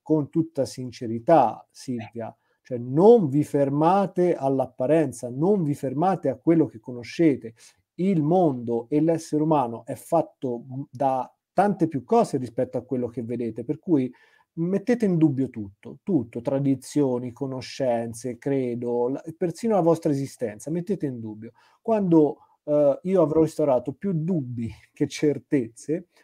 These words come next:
avrò fatto lavoro, perché se il dubbio attecchisce bene, parte anche la voglia di una ricerca, e la ricerca deve essere tutta vostra, perché io vi racconto le mie esperienze, ma io non sono qui a convincere nessuno,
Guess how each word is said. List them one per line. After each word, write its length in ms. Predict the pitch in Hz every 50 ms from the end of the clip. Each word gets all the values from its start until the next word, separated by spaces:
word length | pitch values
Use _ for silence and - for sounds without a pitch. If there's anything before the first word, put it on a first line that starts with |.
| _ _ _
avrò 220 | 165 165 180 190
fatto 380 | 175 - - 180 170 - - 165
lavoro, 560 | 170 170 170 190 196 175 147 123 107 110 -
perché 420 | _ - 131 - - - 151 147 139
se 260 | - - - - 190
il 200 | 202 180 156 143
dubbio 340 | 156 190 180 143 123 139 135
attecchisce 640 | 131 - - 147 - _ 208 180 - - - 151
bene, 600 | 147 151 143 127 113 110 110 113 120 143 165 170 - _ _ _ _ _ _ _
parte 420 | - 180 190 185 - - - 147
anche 360 | 156 170 190 190 170 - -
la 140 | 139 135 135
voglia 380 | 131 156 180 190 165 147 139 123
di 120 | 123 135
una 160 | 147 147 139
ricerca, 720 | 131 139 139 131 - - 143 110 107 107 _ - - 113 -
e 80 | 147
la 100 | 143 160
ricerca 380 | 175 175 170 - 226 220 - 127
deve 220 | 123 123 120 127 131
essere 320 | 127 120 - 131 123 131
tutta 260 | - 165 156 - 127
vostra, 400 | 123 147 156 131 113 101 - 117
perché 260 | 113 131 123 - -
io 120 | 202 165 127
vi 120 | 120 127
racconto 540 | 123 127 123 - - 143 139 135 131 - 135
le 100 | 131 135
mie 140 | 131 131 131
esperienze, 540 | 123 - - 127 120 139 127 110 110 - 135
ma 100 | 147 165
io 220 | 165 143 - - _ _ _ _ _ _
non 140 | 139 139
sono 220 | 127 - 165 156 131
qui 100 | 131 156
a 80 | 143
convincere 600 | - - 143 135 135 139 139 131 - - 139 127 127
nessuno, 840 | 127 127 127 117 - - - 123 131 147 147 131 120 117 113 110